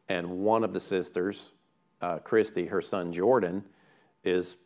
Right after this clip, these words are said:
fighting for his life right now. He's in a coma, and he's, uh,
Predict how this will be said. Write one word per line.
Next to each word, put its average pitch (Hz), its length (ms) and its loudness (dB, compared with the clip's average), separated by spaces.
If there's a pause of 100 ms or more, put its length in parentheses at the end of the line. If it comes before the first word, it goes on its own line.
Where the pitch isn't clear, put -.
(100)
fighting 92 260 0
for 107 140 2
his 101 100 0
life 107 320 0
right 69 180 -4
now. 69 160 -12
He's 82 220 -8
in 85 100 -6
a 80 40 -10
coma, 90 460 -8 (180)
and 78 140 -10
he's, 73 220 -12
uh, 69 280 -8